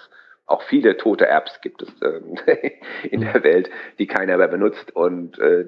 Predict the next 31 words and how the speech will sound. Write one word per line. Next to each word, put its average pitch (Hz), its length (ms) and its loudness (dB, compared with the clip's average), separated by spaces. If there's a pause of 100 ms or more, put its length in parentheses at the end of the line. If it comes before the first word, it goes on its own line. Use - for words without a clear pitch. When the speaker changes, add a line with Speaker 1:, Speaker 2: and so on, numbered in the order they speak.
Speaker 1:
die 95 140 -8
lieber 110 320 2
mal 87 320 0
jemand 87 360 -6
schnell 107 280 2
löschen 65 320 2
sollte. - 320 -6 (600)
Speaker 2:
Ja, 139 180 2 (440)
ähm, 135 640 4
ich - 120 -12
glaube, 165 420 4 (1120)
nochmal 135 180 -2
kurz - 240 0
zurück 139 260 0
zu 139 120 0
dem, 135 160 2
was 135 140 0
du - 80 -14
gesagt 127 200 0
hast, - 80 -20
Vorstand, 131 880 0
ähm, 123 640 6
und 120 420 -2 (960)
dass - 280 0
sich - 180 -6
halt, 127 340 4
ähm, 120 600 2 (500)
ja, 123 180 2
mehr 123 520 6
und 131 160 0
mehr 131 380 4